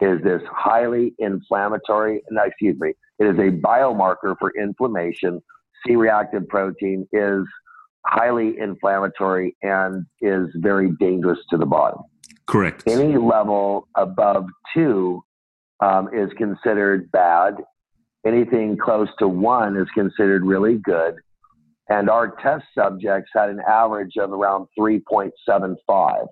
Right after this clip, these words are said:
Speaker 2: Wow,
Speaker 1: Which
Speaker 2: okay.
Speaker 1: is nearly, it, it might have been, some people had four point seven five and higher, but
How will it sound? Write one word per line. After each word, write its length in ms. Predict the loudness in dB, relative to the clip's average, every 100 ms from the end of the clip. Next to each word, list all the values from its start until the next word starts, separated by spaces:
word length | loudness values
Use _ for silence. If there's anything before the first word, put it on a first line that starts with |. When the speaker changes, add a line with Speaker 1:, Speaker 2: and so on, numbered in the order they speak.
| _ _ -4
Speaker 2:
Wow, 300 | 0 0 2
Speaker 1:
Which 220 | 0 2
Speaker 2:
okay. 80 | 2
Speaker 1:
is 180 | 0 -2
nearly, 380 | 0 2 2 0 -4 _
it, 140 | -4 -4
it 240 | -2 0 2
might 240 | 2 2
have 100 | 0
been, 320 | -2 -4 -6 -4
some 180 | -2 0
people 240 | -2 2
had 180 | 0 0 -2
four 180 | -2 0
point 260 | -2 -4
seven 280 | -2 -2 0
five 200 | 0 0
and 80 | 0
higher, 280 | 0 2 0
but 160 | -4